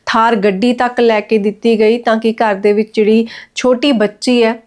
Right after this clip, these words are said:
ਉਸ ਦਾ ਵੀ ਆਉਣਾ ਜਾਣਾ ਸੌਖਾ ਹੋ ਜਾਵੇ ਅਤੇ ਉਸ ਦੀ ਘਰਵਾਲੀ ਦਾ ਵੀ।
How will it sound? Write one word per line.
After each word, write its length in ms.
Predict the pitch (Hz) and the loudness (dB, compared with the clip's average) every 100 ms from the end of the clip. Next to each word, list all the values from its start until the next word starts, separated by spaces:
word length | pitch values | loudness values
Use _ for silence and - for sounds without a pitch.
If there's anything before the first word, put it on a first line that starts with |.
| - | -2
ਉਸ 200 | 220 220 | -2 0
ਦਾ 160 | 233 240 | 0 0
ਵੀ 140 | 247 | 2
ਆਉਣਾ 220 | 233 220 | 2 2
ਜਾਣਾ 280 | 214 220 220 | 2 2 2
ਸੌਖਾ 420 | 220 208 - 226 | 0 -2 0 -2
ਹੋ 160 | 226 233 | 0 2
ਜਾਵੇ 360 | 220 214 254 | 2 0 0
ਅਤੇ 160 | 254 240 | 0 0
ਉਸ 160 | 220 214 | 0 0
ਦੀ 200 | 220 - | -4 -2
ਘਰਵਾਲੀ 580 | - 240 185 175 170 | -2 0 0 -2 -2
ਦਾ 200 | 170 170 - | -2 -4 -4
ਵੀ। 120 | - | -10